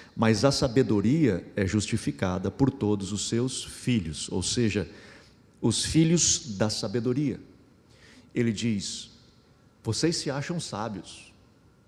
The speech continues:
Vocês aí, fariseus, saduceus, vocês estão se achando sábios. Mas a sabedoria tem filhos, ela produz resultado. E nós vemos os resultados da sabedoria nos frutos.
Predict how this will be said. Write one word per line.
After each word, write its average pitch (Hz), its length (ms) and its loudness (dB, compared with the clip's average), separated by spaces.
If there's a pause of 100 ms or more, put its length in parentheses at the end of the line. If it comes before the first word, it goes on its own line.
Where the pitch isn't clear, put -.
(800)
Vocês 143 400 2
aí, 110 260 2
fariseus, 95 800 -2
saduceus, 98 500 -4
vocês - 100 -8
estão 113 120 -10
se - 80 -8
achando 220 200 -6
sábios. - 520 -12 (1200)
Mas - 760 -2 (640)
a 131 60 -4
sabedoria 123 460 0
tem 143 160 -2
filhos, - 640 -10 (380)
ela 104 160 -4
produz 113 320 0
resultado. 127 680 -4 (1600)
E 147 100 4
nós 143 220 2
vemos 180 280 4
os 151 140 4
resultados 135 540 2
da 127 100 2
sabedoria 120 840 0 (540)
nos 170 180 2
frutos. - 640 -2